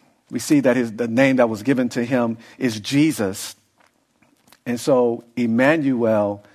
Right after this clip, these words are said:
describes who he is, whereas his name Jesus describes his mission.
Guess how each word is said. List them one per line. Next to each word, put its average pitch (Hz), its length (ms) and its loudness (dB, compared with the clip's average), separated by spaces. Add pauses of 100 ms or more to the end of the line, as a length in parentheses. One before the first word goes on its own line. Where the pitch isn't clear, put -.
(380)
describes 120 640 0
who 143 140 -2
he 123 280 2
is, 117 460 0 (260)
whereas 120 380 2
his 127 160 -8
name 120 300 0
Jesus 120 560 0
describes 117 640 0
his 113 180 -8
mission. 117 560 -2